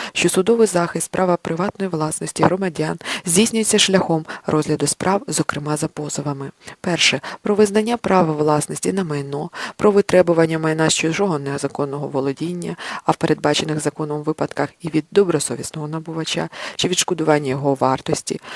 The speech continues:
про усунення інших порушень прав власника. Е, друге, про визнання порядку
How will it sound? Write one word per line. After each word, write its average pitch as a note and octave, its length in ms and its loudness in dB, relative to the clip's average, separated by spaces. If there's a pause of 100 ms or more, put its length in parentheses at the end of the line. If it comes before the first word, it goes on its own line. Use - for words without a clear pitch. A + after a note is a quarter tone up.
(120)
про F#3+ 140 4
усунення G3 580 0
інших E3 360 0
порушень D#3 560 -6
прав C#3 300 -6 (140)
власника. C#3+ 720 -8 (960)
Е, D#3 360 -2
друге, D#3 600 0
про F#3 320 -6
визнання G3 760 0
порядку F#3 640 -4